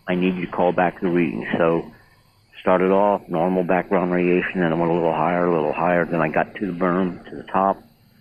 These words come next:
and I looked down. I thought, "Oh my God, this isn't a Russian craft." It was like the heel of a shoe, where the rounded part, the back of the heel,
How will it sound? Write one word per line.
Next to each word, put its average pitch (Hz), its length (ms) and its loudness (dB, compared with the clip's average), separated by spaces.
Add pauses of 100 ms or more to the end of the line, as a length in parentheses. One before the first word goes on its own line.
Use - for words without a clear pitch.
(320)
and 92 120 0
I 85 100 2
looked 92 300 0
down. 95 340 2
I 87 140 -4
thought, - 200 -4
"Oh - 160 0
my 120 200 2
God, 117 520 0 (760)
this 123 180 0
isn't 143 380 4
a 101 60 2
Russian 113 360 0
craft." 107 480 -2 (760)
It 107 120 2
was 107 160 2
like 104 260 0
the 95 100 2
heel 156 460 4
of 104 80 0
a 98 40 2 (160)
shoe, 98 340 2 (720)
where 98 180 2
the 95 260 0 (320)
rounded 117 380 2
part, 98 380 2
the 85 80 0
back 101 400 0
of 101 80 -2
the 95 100 0
heel, 107 340 2